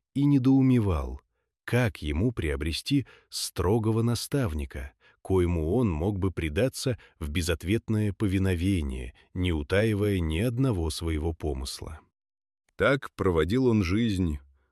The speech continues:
до двенадцатилетнего возраста. Расспрашивая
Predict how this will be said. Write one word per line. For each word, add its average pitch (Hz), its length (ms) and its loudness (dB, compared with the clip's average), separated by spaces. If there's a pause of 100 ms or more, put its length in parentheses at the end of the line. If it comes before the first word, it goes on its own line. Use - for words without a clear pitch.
(140)
до 67 340 0
двенадцатилетнего 80 1160 -2
возраста. 65 720 -10 (1080)
Расспрашивая 123 1000 -4